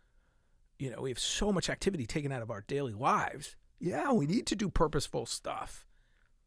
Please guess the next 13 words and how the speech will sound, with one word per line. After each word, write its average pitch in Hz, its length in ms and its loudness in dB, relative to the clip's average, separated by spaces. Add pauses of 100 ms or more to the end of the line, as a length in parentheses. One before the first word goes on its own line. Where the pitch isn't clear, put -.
(580)
But - 400 4 (260)
<laughs> - 880 -4
the 175 80 -2
more 196 140 12
you 190 60 6
can 175 120 4
move 175 160 6
throughout 156 280 2
the 156 80 2
day, 135 160 2
the 127 120 0
better, 117 360 -2 (360)
right? 156 280 0